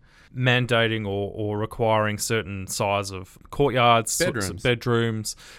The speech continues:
Speaker 1: and really just trying to get out of the mentality of just building just for profit and actually building decent, decent homes for people in that space.
Speaker 2: The hard thing is that developers, mum and, and, and th-, when we say developers, especially in the medium density space,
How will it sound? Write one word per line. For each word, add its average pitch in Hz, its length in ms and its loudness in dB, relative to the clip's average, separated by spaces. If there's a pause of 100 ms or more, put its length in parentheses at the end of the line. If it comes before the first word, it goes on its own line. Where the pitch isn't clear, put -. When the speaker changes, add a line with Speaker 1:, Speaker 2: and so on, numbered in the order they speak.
(140)
Speaker 1:
and 135 160 -2
really 151 320 0
just 117 340 -4
trying 120 220 0
to 110 120 -4
get 104 280 -4
out 101 240 2
of 98 380 -8
the 123 80 2
mentality 110 600 2
of 101 120 0
just - 260 -6
building 107 440 -4
just 101 260 -4
for - 80 -14
profit 110 400 -2
and 101 80 -6
actually 107 240 -6
building 98 520 -6
decent, 98 520 -6 (240)
decent 104 320 -2
homes 95 340 -4
for 98 100 -10
people 90 460 -6
in 92 100 -8
that 90 140 -10
space. - 500 -10 (360)
Speaker 2:
The 120 140 -4
hard 156 240 -2
thing 127 260 -6
is 104 200 -6
that 101 240 -8
developers, 101 640 -4
mum 101 160 -6
and, 101 100 -10
and, 104 140 -6
and 110 220 -8
th-, 113 100 -8
when 113 140 -4
we 117 100 -4
say 180 180 -6
developers, 101 720 -4
especially 127 520 -6
in - 20 -8
the 98 80 -6
medium 95 400 -8
density 90 380 -10
space, - 380 -16